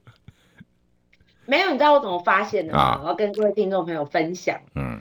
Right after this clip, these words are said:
Speaker 1: 就是呢，这个是我们，我们大寮选区的某一位候选人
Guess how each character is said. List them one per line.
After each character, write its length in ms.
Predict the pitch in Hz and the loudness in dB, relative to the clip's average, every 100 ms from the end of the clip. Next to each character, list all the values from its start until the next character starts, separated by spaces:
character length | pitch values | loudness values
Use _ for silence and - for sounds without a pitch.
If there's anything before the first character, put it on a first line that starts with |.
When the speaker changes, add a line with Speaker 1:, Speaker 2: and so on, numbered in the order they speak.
| - _ - | -16 _ 0
Speaker 1:
就 140 | 359 | 2
是 280 | 349 330 294 | 2 0 0
呢， 260 | 262 226 214 | 0 0 2
这 80 | 254 | 2
个 80 | |
是 460 | 240 240 214 196 - - | 2 4 6 6 0 -2
我 80 | 175 | 0
们， 180 | 165 | 0
我 80 | 180 | 0
们 180 | 180 196 | 2 2
大 220 | 247 214 | 2 2
寮 260 | 175 143 151 | 2 0 -2
选 220 | - 160 131 | -2 -4 -4
区 320 | - 170 160 | -4 -2 0
的 260 | 156 147 - | 4 2 2
某 240 | 165 165 | 4 6
一 80 | 220 | 6
位 200 | 254 233 | 6 4
候 200 | 226 196 | 2 0
选 240 | - 147 | 0 -12
人 100 | 135 | -10